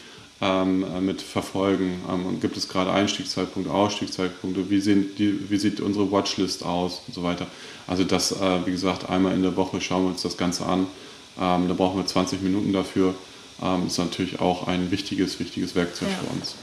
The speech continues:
Speaker 1: Genau, und natürlich der Broker an sich, ja, wo wir dann aktiv handeln, ähm, und, ähm, äh, Sparpläne einrichten, wobei Sparpläne sind ja einmal eingerichtet und dann laufen die. Das ist jetzt, ähm, erstmal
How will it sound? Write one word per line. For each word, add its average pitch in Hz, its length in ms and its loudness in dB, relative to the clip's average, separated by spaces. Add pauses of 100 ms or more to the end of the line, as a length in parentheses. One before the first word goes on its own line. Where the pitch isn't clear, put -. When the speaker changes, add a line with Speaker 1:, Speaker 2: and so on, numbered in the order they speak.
(420)
Speaker 1:
Genau, 92 200 2
und 95 40 6
natürlich 107 300 6
der 110 100 6
Broker 107 400 6
an 95 160 4
sich, 110 280 4
ja, 95 220 4
wo 95 120 0
wir 92 80 2
dann 95 180 2
aktiv 95 500 -4
handeln, 101 420 0 (520)
ähm, 90 420 2
und, 87 400 0 (160)
ähm, 87 440 0 (200)
äh, 95 220 -4
Sparpläne 98 800 4
einrichten, 95 540 -2
wobei 92 240 0
Sparpläne 92 560 0
sind 92 180 -4
ja 85 100 0
einmal 92 260 2
eingerichtet 95 500 -2
und 92 80 -2
dann 87 140 0
laufen 90 300 2
die. 95 220 0 (360)
Das 87 120 -2
ist 90 160 -4
jetzt, - 220 -4
ähm, 90 340 0
erstmal 87 400 -2